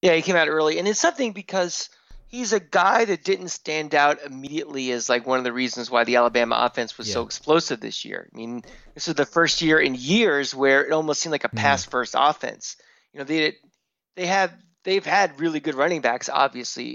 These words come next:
Speaker 1: you know, guys that may or may not have, uh, you know, translated to the N F L, but we're talking guys in college, you know, going back from Ingram, Trent Richardson, uh,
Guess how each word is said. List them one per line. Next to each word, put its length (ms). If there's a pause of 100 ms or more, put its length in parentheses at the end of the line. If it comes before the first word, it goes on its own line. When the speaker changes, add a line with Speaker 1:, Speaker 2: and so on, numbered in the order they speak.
Speaker 1:
you 60
know, 140
guys 360
that 200
may 320
or 100
may 240
not 240
have, 260 (760)
uh, 320 (280)
you 100
know, 100
translated 540
to 80
the 160
N 100
F 200
L, 180
but 160
we're 140
talking 440
guys 440
in 260
college, 800
you 80
know, 160
going 320
back 320
from 260 (540)
Ingram, 560
Trent 320
Richardson, 840
uh, 440